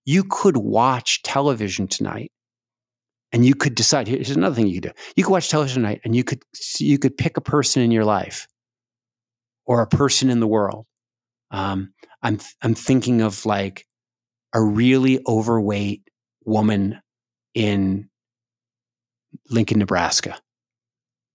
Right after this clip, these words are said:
named Shirley. And you could watch T V and you could go like, "What would it be like if I was, like,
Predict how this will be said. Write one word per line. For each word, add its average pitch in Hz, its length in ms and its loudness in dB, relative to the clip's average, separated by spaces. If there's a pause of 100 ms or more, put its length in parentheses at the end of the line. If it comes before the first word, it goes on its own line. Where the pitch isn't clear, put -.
named 95 300 -2
Shirley. - 580 -2 (720)
And 117 100 2
you 120 60 2
could 127 100 4
watch 135 340 2
T 143 100 0
V 127 140 2
and 113 100 2
you 104 60 -6
could 107 100 -8
go 104 80 -4
like, 95 180 -6 (100)
"What 160 160 4
would 208 100 0
it 185 60 -2
be 139 100 0
like 113 280 -2
if 107 120 -6
I 101 120 0
was, 95 200 -4
like, 92 260 -6